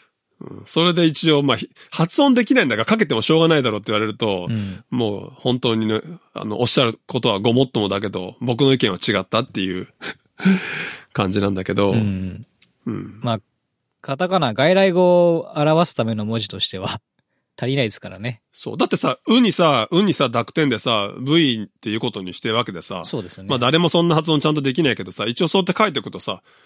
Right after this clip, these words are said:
Speaker 1: そういう風に発音するものなんだなっていう意識には一応なるじゃない？
Speaker 2: うんうん。
Speaker 1: うん。だから他行に半濁点でティーエイチの音っていう風に決めておいて、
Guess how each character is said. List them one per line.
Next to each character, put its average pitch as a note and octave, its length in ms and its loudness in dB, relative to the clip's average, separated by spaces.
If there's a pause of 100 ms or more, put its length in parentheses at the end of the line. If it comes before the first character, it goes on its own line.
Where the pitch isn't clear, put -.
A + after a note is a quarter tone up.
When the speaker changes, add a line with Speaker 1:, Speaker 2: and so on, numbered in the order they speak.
(120)
Speaker 1:
そ - 200 0
う D#3+ 80 4
い - 20 4
う D3 60 4
風 E3 100 4
に B2+ 80 2
発 A2 220 -4
音 B2 100 0
す C#3+ 100 -6
る C3 80 -2
も C3+ 120 2
の D3 80 4
な A2+ 100 0
ん G2 60 -4
だ G2 100 -6
な A2 120 -2
っ - 60 -12
て G#2 140 -8
い B2 460 0
う - 20 0
意 D3 80 2
識 B2 320 -2
に A2 120 0
は G#2 120 0
一 G2+ 140 -4
応 G#2 40 2
な G#2 140 0
る G#2+ 80 0
じ - 80 -6
ゃ F2 60 -6
な D3+ 80 -6
い？ - 80 -14 (100)
Speaker 2:
う G2+ 80 -8
ん - 40 -6
う - 40 -8
ん。 F#2 340 -10 (360)
Speaker 1:
う G2+ 300 -8
ん。 A2+ 40 -8
だ C3 120 0
か G#2 100 -2
ら F#2+ 100 -2
他 D3 160 0
行 A#2+ 200 0
に G2+ 60 -2
半 A2+ 160 0
濁 A2+ 160 -2
点 G2 220 -2
で A2 120 0
テ - 120 -6
ィ A2 80 0
ー G#2+ 60 0
エ - 20 2
イ G#2+ 60 -4
チ G2+ 120 -6
の F2 80 -8
音 D#3 140 0
っ D#3 80 -4
て - 80 -8
い G2 40 -6
う - 20 -4
風 - 20 -2
に F#2+ 60 -6
決 G#2 120 -2
め G#2 60 -2
て G#2 80 -2
お G2 80 -6
い - 40 -16
て、 C#3+ 220 0